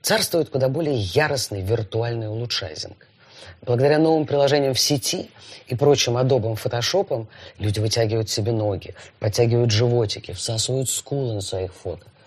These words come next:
Лента Instagram напоминает совершенную армию гуманоидов без изъяна.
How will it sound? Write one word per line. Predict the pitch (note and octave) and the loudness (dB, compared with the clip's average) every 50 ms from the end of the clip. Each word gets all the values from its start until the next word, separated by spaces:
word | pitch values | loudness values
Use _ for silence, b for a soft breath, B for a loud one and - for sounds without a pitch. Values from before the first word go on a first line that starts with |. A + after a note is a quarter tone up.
| B B B B B | B B B B B
Лента | B A#2 C3+ D#3 D#3+ D3+ C3+ - D3 | B 4 6 8 8 6 6 4 4
Instagram | D3 C#3 - - D3 C#3+ D3 D3 D3 D3 D3 C#3+ | 4 4 2 0 0 2 2 4 4 2 2 2
напоминает | C#3 - C#3 C3+ C#3 C#3 C#3 C3+ C#3 B2 | 0 0 0 0 0 0 0 0 0 0
совершенную | - - C3 B2+ B2+ A2+ - - - C#3+ D3 D3 C3+ C3 - - | 0 0 0 0 0 0 0 0 0 0 2 2 0 0 -2 -2
армию | - B2+ B2+ C3 B2+ B2+ A#2+ A#2+ | -2 -2 0 0 0 0 0 0
гуманоидов | A#2+ A2+ A#2+ A2+ A2+ A2 A2 G#2+ G#2+ G#2+ G#2+ G#2 G#2+ G2+ F#2+ | 0 0 0 0 -2 -2 -2 -2 -2 -4 -4 -4 -6 -8 -8
без | F#2+ F#2 G#2 G#2 G#2+ | -8 -8 -8 -8 -6
изъяна. | A2 G2+ G2 G2 F#2+ F2 - - - - - | -6 -6 -6 -6 -8 -10 -10 -12 -14 -18 -20